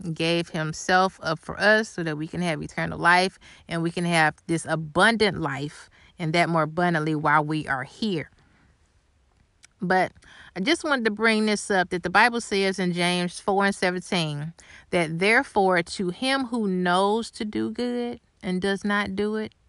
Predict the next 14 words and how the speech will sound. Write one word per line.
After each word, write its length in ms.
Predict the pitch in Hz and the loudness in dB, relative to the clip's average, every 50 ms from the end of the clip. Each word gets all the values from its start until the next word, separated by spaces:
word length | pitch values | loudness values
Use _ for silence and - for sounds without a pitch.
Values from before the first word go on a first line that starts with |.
| _ _ _ _ _ _ _ _ _ | _ _ _ _ _ _ _ _ _
it's 160 | - 254 269 - | -6 -6 -6 -6
counted 400 | - - 277 277 277 269 254 247 | -8 -4 -2 0 0 0 0 0
as 180 | 240 220 - | -2 -2 -2
a 60 | 202 | -2
sin 680 | 185 - - - - 262 285 320 294 226 160 135 - - - - | -4 -4 -6 -8 -8 -6 -4 -4 -4 -4 -4 -6 -8 -14 -18 -14
to 340 | - 208 - - 160 151 - - | -10 -10 -8 -6 -6 -8 -8 -10
us." 280 | - - - - - - _ _ _ _ _ _ _ _ _ _ _ - | -18 -20 -20 -20 -20 -20 _ _ _ _ _ _ _ _ _ _ _ -4
I 60 | 233 | -4
mean, 220 | 254 262 262 247 - | -4 -2 -4 -2 0
ouch, 500 | 262 294 302 240 185 - - - - - | 2 2 4 2 2 0 -4 -10 -8 -6
I 80 | 190 | -4
know, 200 | 214 240 240 208 | -2 0 0 0
right? 380 | 190 175 180 208 214 214 - - _ - - - - - - - - - - - - _ | 0 2 2 2 2 0 -2 -6 _ -20 -20 -20 -20 -20 -20 -20 -20 -20 -20 -20 -20 _
So 640 | - - - 240 233 226 220 214 214 208 190 160 | -6 2 6 6 8 8 6 4 2 0 0 -4